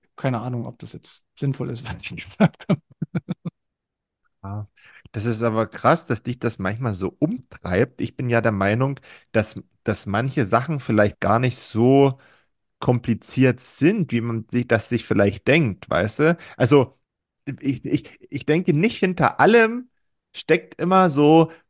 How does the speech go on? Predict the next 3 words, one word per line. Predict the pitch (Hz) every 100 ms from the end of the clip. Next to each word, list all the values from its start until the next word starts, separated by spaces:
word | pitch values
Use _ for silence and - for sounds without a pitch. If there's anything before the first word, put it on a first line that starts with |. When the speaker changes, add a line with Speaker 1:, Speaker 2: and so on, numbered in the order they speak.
| _ _ _ _ _ _ _ _ _ -
Speaker 2:
da | 117 104 113 110 113
ist | - 110 - - - - _ _ _ _ _ _ _ _
Macht, | 110 120 151 - -